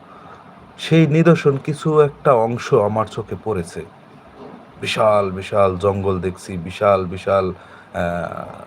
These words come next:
মানে বিভিন্ন ধরনের ইয়াগুলো দেখছি, বহুত বড় বড়, বড় বড় এগুলা দেখছি, আহ, জঙ্গলগুলা দেখছি, খালগুলা দেখছি, নদীগুলা দেখছি, আহ, মাছকে মাছ দেখছি, আহ, এইভাবে, আহ, পড়ে আছে,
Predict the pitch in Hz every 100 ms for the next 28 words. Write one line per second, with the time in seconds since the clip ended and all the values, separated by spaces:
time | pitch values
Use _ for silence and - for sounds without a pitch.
0 | - - - 92 90 85 101 104 104 98
1 | 98 101 101 90 - - - - 98 107
2 | 98 95 87 92 - 85 123 127 147 131
3 | 107 113 104 101 92 101 104 95 95 92
4 | 90 95 95 90 - 92 92 - - -
5 | 92 92 87 104 104 98 92 92 90 90
6 | - 85 85 - 98 95 98 90 92 -
7 | 101 92 95 95 98 95 95 90 92 -
8 | 90 87 - - - - - 90 98 104
9 | 101 - - 104 101 104 113 95 95 95
10 | - 92 92 - - - - 95 95 85
11 | - - - - 104 95 101 101 95 -
12 | 92 90 117 110 98 - 95